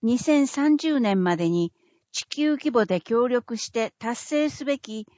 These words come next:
具体的な目標、持続可能な開発目標、サステナブルデベロップメントゴールズのこと。貧困や紛争、気候変動など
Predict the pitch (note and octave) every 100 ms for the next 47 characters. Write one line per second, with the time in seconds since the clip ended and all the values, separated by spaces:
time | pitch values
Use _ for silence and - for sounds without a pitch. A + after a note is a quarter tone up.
0 | _ _ F#3+ A#3 - D4 D4 D4 C4+ C4
1 | B3+ G3+ G#3 - G3 F#3 F3 D#3+ E3 _
2 | _ _ _ _ A#3 A#3+ D4 - - C4+
3 | C4 B3+ B3 B3 - B3+ C#4+ C#4+ - B3
4 | B3 - E3+ E3+ D#3 D#3 E3 _ _ _
5 | _ _ - A#3 A#3 - D4+ C#4+ C#4 C#4
6 | C4 C4 - A3 B3+ C#4+ C#4+ - - C4
7 | B3+ A#3+ - A#3+ C4 A3 D#3+ D3 E3 D#3+
8 | - _ B3 - E3 D3 D#3 - _ _
9 | _ _ _ _ - C#4 C4+ - C4 C4
10 | A#3+ A#3+ - A#3 A#3+ - A3 G3+ F#3+ F3+
11 | - _ _ _ - - A#3 - D#4 D4
12 | D4+ C4+ G3+ F#3 F3+ G#3 F#3 F#3